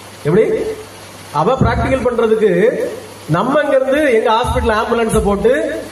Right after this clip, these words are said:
இங்க இருந்து அஞ்சு எங்க ஸ்டாஃப்களை, ஒரு அஞ்சு ஸ்டாஃப் நர்ஸுகளை, "ஏம்மா, வேற துணி போட்டுட்டு நோயாளி போல போங்கம்மா." இப்படி உள்ள மெடிக்கல் காலேஜ் எல்லாம் இருக்கு,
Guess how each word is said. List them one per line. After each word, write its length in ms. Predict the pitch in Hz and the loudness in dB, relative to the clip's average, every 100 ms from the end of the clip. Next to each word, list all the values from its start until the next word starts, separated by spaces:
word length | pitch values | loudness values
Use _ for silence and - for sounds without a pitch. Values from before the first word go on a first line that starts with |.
| - - | -16 -4
இங்க 120 | 208 | 2
இருந்து 180 | 233 247 | 2 2
அஞ்சு 600 | 233 226 233 214 185 180 175 | 0 -2 0 0 0 -2 -4
எங்க 180 | 190 233 | -2 0
ஸ்டாஃப்களை, 600 | 226 220 254 269 247 190 | 0 0 0 0 2 2
ஒரு 100 | 185 | 0
அஞ்சு 280 | 202 226 226 | -2 0 0
ஸ்டாஃப் 360 | - 220 233 233 | 2 2 0 0
நர்ஸுகளை, 380 | 214 208 220 277 269 247 - 247 | 0 2 2 0 -2 -8 -8 -2
"ஏம்மா, 180 | 220 226 | 0 2
வேற 440 | 180 165 180 214 202 | 0 0 0 0 2
துணி 160 | 220 | 2
போட்டுட்டு 640 | 220 214 214 269 202 147 165 | 4 2 2 2 2 0 0
நோயாளி 360 | 196 226 220 | 2 2 2
போல 180 | 190 214 | 2 0
போங்கம்மா." 560 | 214 190 190 185 190 160 - - - - - - - - - - - - 170 | 0 0 0 0 0 -2 -4 -10 -14 -18 -18 -20 -18 -20 -20 -20 -20 -8 -2
இப்படி 440 | 254 262 277 311 | 0 0 2 2
உள்ள 180 | 294 277 | 2 2
மெடிக்கல் 400 | 240 262 254 269 | 0 0 0 2
காலேஜ் 280 | 262 254 254 | 2 2 2
எல்லாம் 200 | 294 302 | 2 2
இருக்கு, 520 | 302 311 226 147 | 0 0 0 0